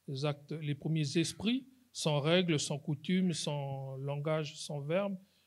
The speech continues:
jusqu'à une société organisée, pensée avec, euh, des rites, des concepts qui sont traduits dans les, dans les traditions orales. L'histoire de, euh, on a choisi comme exemple Teakanake, mais c'est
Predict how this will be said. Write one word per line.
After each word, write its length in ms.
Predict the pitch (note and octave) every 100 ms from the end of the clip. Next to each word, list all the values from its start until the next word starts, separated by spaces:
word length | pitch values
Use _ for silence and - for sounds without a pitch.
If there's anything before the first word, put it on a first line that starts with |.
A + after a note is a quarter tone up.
| _
jusqu'à 560 | C#3+ F3 G3 - D3+ D3
une 260 | C#3+ C#3
société 460 | C3+ D#3 E3+ D#3 D#3+
organisée, 580 | C#3+ D3 D3 D3 D#3 F#3+
pensée 440 | E3 C#3+ - F#3+
avec, 340 | D#3 C#3+ C#3
euh, 180 | D3 C#3 C3 _ - - _ -
des 180 | C#3
rites, 320 | C3+ D3+ G3 D#3
des 140 | C#3+
concepts 500 | - C#3 - F#3 F#3
qui 80 | D3
sont 220 | - C#3+
traduits 420 | - D3 C#3 F3+
dans 140 | E3 D3
les, 360 | C#3+ C3+ C3 C3+ _ _ _ _ _
dans 220 | - C#3 C#3
les 400 | C3+ C3+ C3 C3
traditions 460 | - D3 D3+ -
orales. 420 | D#3+ D3 C#3+ C3 B2 - - _ _
L'histoire 500 | D3 D3+ - G3 F3+
de, 300 | D#3+ D#3 C#3+ C3+ C#3+ - - _ _ _ _ _ _ - F#3+
euh, 420 | D3 C#3 C#3+ C#3+
on 80 | C#3
a 60 |
choisi 320 | C#3+ E3+ E3
comme 220 | F3+ F3+ E3+
exemple 340 | D#3+ G3 F#3+
Teakanake, 600 | F#3+ F3+ F3+ F#3 F#3 C#4
mais 100 | A3
c'est 160 | F3